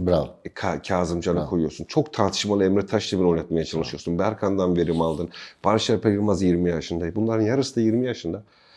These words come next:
Speaker 2: Ya Mertens mesela iki maçtır, üç maçtır yok. Bazıları var, bazıları yok.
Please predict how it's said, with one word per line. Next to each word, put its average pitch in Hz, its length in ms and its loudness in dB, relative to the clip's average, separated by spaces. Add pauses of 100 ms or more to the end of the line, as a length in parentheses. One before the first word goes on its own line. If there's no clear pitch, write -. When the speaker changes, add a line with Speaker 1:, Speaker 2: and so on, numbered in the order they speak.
(240)
Speaker 2:
Ya 87 80 2
Mertens 117 520 0
mesela 110 240 0
iki - 180 -2
maçtır, 104 240 0
üç - 120 -4
maçtır 104 300 -4
yok. 101 180 0
Bazıları 110 440 6
var, 107 180 2
bazıları 101 400 2
yok. 95 200 0